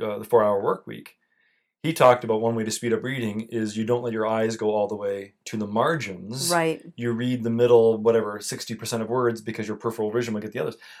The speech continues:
Speaker 1: And I've, I've used that. So I've used many of these techniques. This is all a good reminder for me. Again, it goes back to behavior change and going back to old habits.
Speaker 2: Will you do it?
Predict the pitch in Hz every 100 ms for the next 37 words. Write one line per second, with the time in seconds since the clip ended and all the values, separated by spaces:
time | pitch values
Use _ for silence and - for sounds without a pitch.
0 | - 185 196 156 170 160 220 185 110 -
1 | - - _ - - _ - 165 156 156
2 | 180 196 202 175 226 185 147 - 143 131
3 | 175 208 170 - 160 151 156 143 131 123
4 | 143 214 220 113 104 110 123 _ _ -
5 | 101 110 104 113 104 101 95 110 107 123
6 | 160 131 107 92 107 170 - _ _ _
7 | _ _ - 113 107 110 107 104 120 113
8 | 107 104 135 165 107 - 185 180 180 175
9 | 175 151